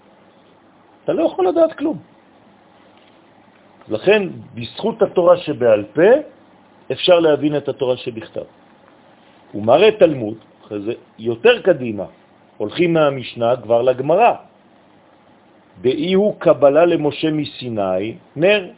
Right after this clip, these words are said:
בעלי התלמוד שהוא קבלה למשה מסיני, גם כן, מלא דברים שמשה קיבל. איך תשיג את זה לבד? והם בחינת נר הכולל בתוכו את הפתילה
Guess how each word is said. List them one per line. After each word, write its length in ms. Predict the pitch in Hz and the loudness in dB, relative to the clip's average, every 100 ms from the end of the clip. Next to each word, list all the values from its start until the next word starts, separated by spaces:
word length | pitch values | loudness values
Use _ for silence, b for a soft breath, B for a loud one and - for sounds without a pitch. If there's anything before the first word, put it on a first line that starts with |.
| _ | _
בעלי 340 | 190 208 185 | 0 2 4
התלמוד 580 | 165 - 147 135 113 123 | 2 4 0 0 -6 -6
שהוא 200 | - 131 - | -8 -8 -4
קבלה 400 | 120 123 147 151 | 0 2 4 4
למשה 420 | 143 131 - 151 | 2 -2 -4 -6
מסיני, 640 | 143 117 - 107 87 85 127 _ _ _ - | -6 -10 -12 -8 -8 -8 -12 _ _ _ -2
גם 200 | 156 214 | -2 -2
כן, 200 | - 107 92 | -8 -12 -14
מלא 240 | 98 107 131 | -10 -4 -4
דברים 460 | 123 165 226 214 | -2 -2 -2 -6
שמשה 420 | - 127 117 127 156 | -10 -8 -8 -8 -8
קיבל. 380 | 156 175 233 - - _ _ _ _ _ _ _ - | -2 0 0 -2 -20 _ _ _ _ _ _ _ -6
איך 140 | 139 - | -6 -2
תשיג 420 | 175 180 190 165 | -4 -2 0 2
את 100 | 117 | 2
זה 100 | 151 | 2
לבד? 320 | 147 135 120 95 - _ _ _ _ _ _ _ _ _ _ _ _ _ _ _ | 2 6 4 4 -12 _ _ _ _ _ _ _ _ _ _ _ _ _ _ _
והם 280 | 90 117 185 | -2 0 0
בחינת 460 | 156 170 175 175 156 | 0 0 2 2 0
נר 300 | 170 185 170 | 2 4 2
הכולל 440 | 165 147 139 165 | 0 0 2 2
בתוכו 480 | 147 147 - - 160 | 2 -2 -2 -2 -2
את 120 | 160 | -2
הפתילה 1000 | 143 - - - 123 107 98 104 139 196 | -4 -6 -20 -14 -4 0 2 4 2 0